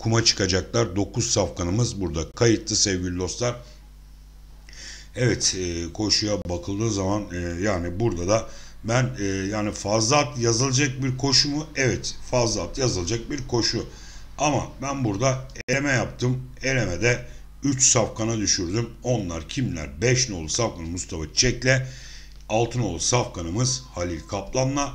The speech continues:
ve de bir nolu safkanımız Nevzat Avcı'yla eleyerek gittiğimiz zaman bu üç safkanı ben biraz da ön plana çıkarttım. Bir, beş ve altı, yani öyle sıralayalım. Yani beş, altı, bir, bir, bir, beş, altı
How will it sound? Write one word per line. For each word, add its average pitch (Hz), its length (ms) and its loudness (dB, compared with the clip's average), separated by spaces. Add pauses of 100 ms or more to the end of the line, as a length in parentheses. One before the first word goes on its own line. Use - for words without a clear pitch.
ve 120 160 4
de 98 160 0
bir 131 240 0
nolu 117 480 0 (400)
safkanımız 127 680 0
Nevzat 98 500 0
Avcı'yla 113 720 0
eleyerek 92 520 -2
gittiğimiz 95 440 -4
zaman 104 320 -2
bu 113 200 -2
üç 127 180 0
safkanı 90 460 0
ben 131 180 4 (400)
biraz 117 300 0
da 92 40 0
ön 98 200 2
plana 80 360 -4
çıkarttım. 131 580 0 (540)
Bir, 131 340 4 (760)
beş 127 420 2
ve 127 180 -2
altı, 131 340 2
yani 87 160 -4
öyle 117 280 2
sıralayalım. 85 560 -2
Yani 87 200 -4
beş, 113 200 4
altı, 87 360 -4
bir, 120 260 0 (300)
bir, 131 240 0 (640)
bir, 120 280 4
beş, 87 280 2
altı 120 500 4